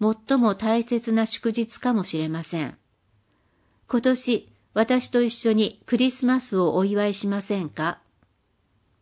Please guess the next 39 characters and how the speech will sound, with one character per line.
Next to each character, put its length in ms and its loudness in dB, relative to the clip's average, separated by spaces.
英 280 8
語、 320 4
ト 120 2
レ 180 6
ト 140 2
レ 220 4
ト 180 2
レ 200 4
バ 280 2
ー 40 -4
ト 140 2
レ 240 6
ー 20 2
ニ 200 0
ン 160 -6
グ。 260 -6
ク 120 2
リ 160 4
ス 160 -2
マ 200 0
ス。 320 -10
ク 120 2
リ 160 2
ス 140 -4
マ 180 2
ス。 300 -8
ク 100 -2
リ 140 2
ス 120 -8
マ 160 -4
ス。 300 -12
ナ 140 4
シ 140 0
ョ 80 2
ナ 180 4
ル 160 2
ホ 140 4
リ 140 0
デ 340 -2